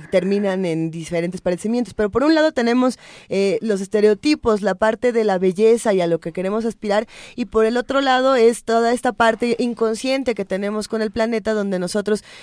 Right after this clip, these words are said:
con la misma contaminación y con el mismo calentamiento global estamos, eh, pues sí, dañando nuestra... No, ni,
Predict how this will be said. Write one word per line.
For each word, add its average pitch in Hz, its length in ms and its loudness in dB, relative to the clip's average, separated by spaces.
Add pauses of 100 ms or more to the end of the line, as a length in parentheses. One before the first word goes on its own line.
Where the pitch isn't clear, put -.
(120)
con 196 160 2
la 208 60 4
misma 254 280 0
contaminación 226 800 0
y 196 60 0
con 185 180 -4
el 180 100 -4
mismo 202 280 -4
calentamiento 214 580 -2
global 220 380 -2
estamos, 220 480 0 (320)
eh, 185 300 0 (220)
pues 175 140 -6
sí, 285 240 -6
dañando 202 580 -2 (200)
nuestra... 170 640 -4
No, 190 240 -4
ni, 233 180 2